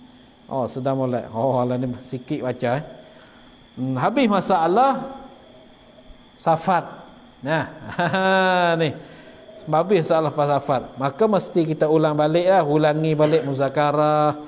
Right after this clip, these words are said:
Ah, hit-, tengoklah, ah, di mana dalam kitab ni, ah, di mana ada apa kita boleh faham, kita sela-, segera faham. Nah, masalah kitab ni berbicarakan hal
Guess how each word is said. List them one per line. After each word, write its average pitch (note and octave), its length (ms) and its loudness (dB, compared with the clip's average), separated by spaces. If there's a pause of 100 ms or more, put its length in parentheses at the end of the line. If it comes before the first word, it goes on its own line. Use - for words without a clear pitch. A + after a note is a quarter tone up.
(380)
Ah, A#2 80 -4
hit-, C#3+ 320 -6
tengoklah, D#3+ 720 -2
ah, C#3 400 -4
di C#3+ 160 -2
mana C#3+ 320 -2
dalam C#3+ 160 -4
kitab C#3 400 -4
ni, E3 240 -4 (800)
ah, B2 240 -6
di B2+ 160 -2
mana C3+ 480 -2
ada C3+ 240 -2 (1400)
apa B2+ 320 -6
kita C3+ 240 -2
boleh C#3 160 -2
faham, G#3+ 520 -4
kita C#3+ 280 -4
sela-, D3 400 -4
segera E3 400 0
faham. A2 400 -6 (800)
Nah, C3 160 -8 (140)
masalah C3+ 400 -4
kitab C3+ 340 -4
ni D#3+ 140 -4
berbicarakan C#3+ 1080 -2 (540)
hal F#3 260 0